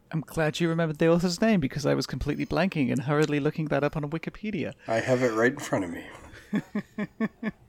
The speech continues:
Speaker 1: I gotta be honest, this was a lot shorter than I thought it was gonna be.
Speaker 2: It's a quick read. And if you're, if you're, uh, if you're in high school listening to this, um, welcome.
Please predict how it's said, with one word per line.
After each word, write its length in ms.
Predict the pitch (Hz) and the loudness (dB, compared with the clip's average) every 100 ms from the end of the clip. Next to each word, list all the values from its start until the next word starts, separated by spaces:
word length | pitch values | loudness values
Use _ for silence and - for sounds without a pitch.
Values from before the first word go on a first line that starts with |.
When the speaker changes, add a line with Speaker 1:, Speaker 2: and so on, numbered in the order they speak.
| 226 - - - _ - - - - - - - - - - - - - - - - - - 156 | -14 -12 -20 -20 _ -16 -8 -6 -6 -10 -18 -20 -20 -20 -20 -20 -20 -20 -20 -16 -18 -20 -8 -4
Speaker 1:
I 60 | |
gotta 160 | 180 220 | 0 2
be 100 | 208 | 2
honest, 400 | 202 151 131 - | 2 2 0 -4
this 180 | 151 - | -6 -6
was 80 | 151 | -4
a 60 | |
lot 180 | 165 - | -4 -4
shorter 260 | - 151 131 | -4 -4 -4
than 140 | 131 | -4
I 40 | |
thought 180 | 131 135 | -4 -6
it 20 | - | -8
was 100 | - | -8
gonna 180 | 117 | -8
be. 160 | 107 110 - - - | -8 -12 -16 -14 0
Speaker 2:
It's 320 | 220 175 - | 4 4 4
a 40 | |
quick 300 | - 170 - | 4 2 4
read. 260 | 131 113 101 - - - - - - | 4 4 0 -8 -10 -14 -12 -12 -2
And 160 | 135 135 | 4 6
if 160 | 139 156 | 8 10
you're, 300 | 151 143 131 | 10 10 6
if 180 | 156 | 2
you're, 380 | 131 135 127 123 | 4 4 8 8
uh, 180 | 110 104 | 8 8
if 200 | 110 - | 4 4
you're 160 | 139 135 | 6 4
in 80 | |
high 180 | 110 127 | 6 6
school 340 | 123 - 120 107 | 6 4 4 6
listening 380 | 110 - 107 101 | 4 0 -2 -2
to 100 | 107 | -2
this, 400 | 98 95 - - - | 0 0 -2 -10 -4
um, 560 | 101 92 85 80 82 - _ - | -2 0 -2 -6 -14 -18 _ -2
welcome. 560 | 101 95 - 87 - | 2 2 0 -4 -4